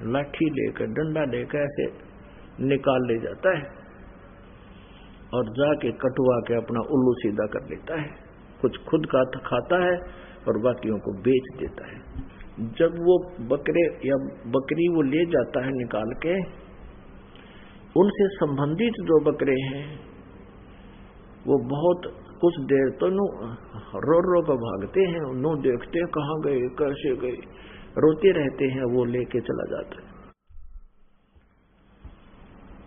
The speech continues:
अब परमात्मा ने काल की परिभाषा बताई कि यो काल है और तुम इसको दयालु मानते हो।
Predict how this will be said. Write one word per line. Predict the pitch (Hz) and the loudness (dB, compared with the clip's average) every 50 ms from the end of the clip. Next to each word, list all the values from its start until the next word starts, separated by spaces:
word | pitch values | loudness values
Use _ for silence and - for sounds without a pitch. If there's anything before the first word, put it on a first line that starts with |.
| - - - - - - - - - - - - - - - - | -20 -20 -20 -20 -20 -20 -20 -20 -20 -20 -20 -20 -20 -12 -6 -6
अब | 117 | -6
परमात्मा | 117 - - - 139 135 135 131 131 131 127 131 131 131 127 | -6 -6 -6 -4 -4 -2 -2 -2 -2 -2 -4 -4 -2 -2 -2
ने | 123 127 131 120 | -2 -2 -4 -6
काल | 117 - - 139 139 143 147 151 139 123 - | -6 -4 0 2 2 4 4 2 2 0 0
की | 135 127 | -2 -2
परिभाषा | 123 - 123 123 120 110 104 95 101 - - 117 | 0 0 0 0 0 0 0 -2 -2 -2 -2 -2
बताई | 113 113 98 - 120 123 151 165 170 160 | -2 -2 -4 -4 -2 0 0 0 0 0
कि | - 156 143 127 120 131 | 0 0 0 0 0 2
यो | 151 165 165 | 2 2 2
काल | 156 160 - - 131 131 131 131 131 120 | 0 -4 -2 0 0 2 2 2 0 0
है | 113 - - 151 - 180 139 - - - - - - - - - - - - - - - - - - 131 | -2 -4 -6 -6 -6 -6 -8 -12 -14 -18 -20 -20 -20 -20 -20 -20 -20 -20 -20 -20 -20 -20 -12 -2 2 2
और | 143 143 | 2 4
तुम | - - 202 208 | 6 6 6 6
इसको | 214 196 202 - 190 175 | 6 4 6 6 6 8
दयालु | 160 165 160 160 170 190 196 190 | 8 6 6 6 6 6 6 6
मानते | 185 196 190 190 - 220 | 4 2 2 2 2 2
हो। | 208 202 226 247 254 - | 2 2 2 0 0 -2